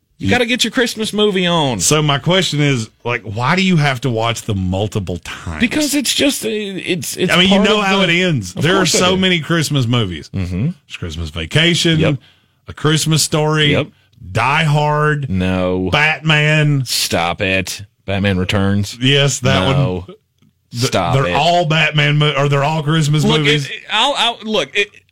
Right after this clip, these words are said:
Speaker 1: I will give you Die Hard and, and, and Batman Returns as Christmas movies if everybody will agree that G-, The Godfather is a Christmas movie. It's just as much a Christmas movie to me as those other two.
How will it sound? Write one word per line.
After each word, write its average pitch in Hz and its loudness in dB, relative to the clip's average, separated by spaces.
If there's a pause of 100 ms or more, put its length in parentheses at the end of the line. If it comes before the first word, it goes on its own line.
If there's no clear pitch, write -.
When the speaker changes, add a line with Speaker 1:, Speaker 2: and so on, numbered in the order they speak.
(120)
Speaker 1:
I 226 2
will 262 2
give 208 2
you 247 4
Die 185 2
Hard 208 0
and, 156 -2
and, 135 0
and 139 0
Batman 165 0
Returns 151 0
as 127 2
Christmas 147 -2
movies 165 2
if 139 0
everybody 147 2
will 135 2
agree 139 2
that 113 -2
G-, 110 -8
The 123 0
Godfather 104 0
is 90 -2
a 87 -6
Christmas 90 -4
movie. 80 -4 (380)
It's 135 0
just 202 0
as 240 2
much 208 0
a 190 -4
Christmas 156 0
movie 135 2
to 131 -2
me 120 2
as 107 -2
those 104 0
other 85 -2
two. 80 -8